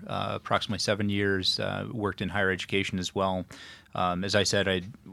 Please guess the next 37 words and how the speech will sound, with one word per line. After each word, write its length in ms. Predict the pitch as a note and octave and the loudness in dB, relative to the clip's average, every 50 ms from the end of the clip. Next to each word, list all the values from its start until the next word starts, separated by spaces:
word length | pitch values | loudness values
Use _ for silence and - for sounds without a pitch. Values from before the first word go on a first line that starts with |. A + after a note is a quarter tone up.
| - - - | -14 -4 0
neighborhood 320 | G#2+ G#2 G#2 G2+ G#2 G2 | 2 2 4 4 4 2
association 480 | F2+ - A2 G2 - G#2+ F#2+ E2 G2 F#2 | 4 4 2 2 2 0 0 0 -2 0
president 480 | - A2 A2+ G#2+ A2+ A2 G#2 G2+ G2+ | 4 4 4 6 4 4 2 2 0
and, 280 | G#2 F#2 F#2 F2+ F#2 G#2 - | 0 0 0 0 -2 -2 -2
and, 420 | G#2+ F#2 F#2 F2+ F2+ F2+ - - | -2 -2 -2 -2 -4 -4 -4 -6
uh, 180 | G1+ G1+ A1+ A1+ | -4 -4 -4 -4
worked 260 | - A2 G#2 - - | -2 -2 -2 -2 -4
with 100 | F#2+ F2 | -6 -2
the 100 | - F#2 | 2 2
city 360 | - - F#2+ F#2 F2+ F2 F2 | 2 2 2 0 0 0 0
of 200 | E2+ E2+ - - | -2 -4 -6 -10
Columbia 380 | - - G#2 F#2+ F#2+ F#2 F#2 F2 | -4 0 0 2 2 2 2 0
to 60 | - | -2
put 120 | - F#2 | -4 -4
together, 480 | - F#2 G2 F2+ F2+ F2+ F2+ F2 F#2 G2+ | -4 -2 -2 0 0 0 0 0 0 0
uh, 200 | - G2 G2+ - - - | -2 -4 -4 -6 -6 -10
you 80 | - A#2 | -10 -10
know, 80 | F#2 G2+ G#2+ | -10 -8 -6
neighborhood 420 | - G2+ F#2 F#2 F2+ F#2 F#2+ F#2+ | -2 -2 -2 0 0 -2 -2 -2
leadership 440 | G2+ G#2 G2+ G2 F#2+ - - G2 - | 0 0 0 2 2 0 0 -2 -2
programs. 580 | - G#2 G2 F#2 F2 F#2+ F#2 F#2 F2+ F2+ - - | -2 -2 -2 -2 -2 -2 -2 -2 -2 -2 -2 -2
And, 160 | F#2+ F2 E2 - - - - - - - - - - _ - | -2 -4 -6 -10 -12 -16 -14 -14 -14 -16 -18 -20 -20 _ -2
um, 320 | G2+ F#2+ F#2 F2+ F2+ F#2 - | 2 2 2 2 0 -2 -2
it 80 | - | -4
just, 340 | G2 G#2+ G2+ - - - - - _ _ _ _ _ | -2 0 0 2 0 0 -2 -6 _ _ _ _ _
yeah, 260 | - A#2 G#2 G2+ F2+ | 2 4 6 6 6
I, 280 | F2 F2 F#2+ G2 G2 G2 - - - | 6 6 4 4 2 0 -4 -8 -6
I 120 | - G#2 | -4 -4
love 260 | F#2 F#2+ G2 F#2+ F#2+ | -2 0 0 -2 0
public 300 | - - F#2+ F2 F2+ E2 | 0 0 0 0 0 -6
service. 400 | - - F#2+ E2 D#2+ E2 D#2 - | -4 -4 -4 -4 -2 -4 -4 -4
It's, 260 | G#2 F2 E2 - - - | -4 -4 -6 -6 -6 -6
um, 320 | F2+ E2+ E2+ E2+ D#2 - _ _ | -4 -4 -4 -6 -8 -12 _ _
you 100 | D3+ F#2 | -10 -10
know, 60 | F2 | -10
it's 160 | E2+ - - | -8 -6 -4
a, 140 | E2 E2 | -4 -4